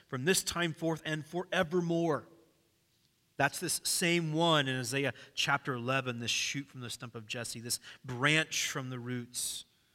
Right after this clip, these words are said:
this one upon whom the Spirit of the Lord will rest in fullness and power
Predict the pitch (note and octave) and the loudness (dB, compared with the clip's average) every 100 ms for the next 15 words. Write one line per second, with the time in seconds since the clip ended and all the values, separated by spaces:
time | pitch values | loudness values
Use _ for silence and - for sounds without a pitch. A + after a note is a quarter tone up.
0 | _ C#3+ - C#3+ D3 C#3+ - C#3 C3 B2+ | _ -6 -4 0 2 0 -2 -4 -4 -4
1 | A#2 - D3+ C#3 C3 B2 B2 B2 B2+ - | -4 -4 -2 -4 -4 -4 -4 -4 -6 -16
2 | - C3+ B2 C3 B2 - B2 A2 - - | -6 -4 0 0 -2 -6 -10 -10 -2 2
3 | D#3+ C3+ A2+ - A#2+ - - D3 C#3 A2+ | 2 2 -4 -6 -10 -12 -2 2 2 0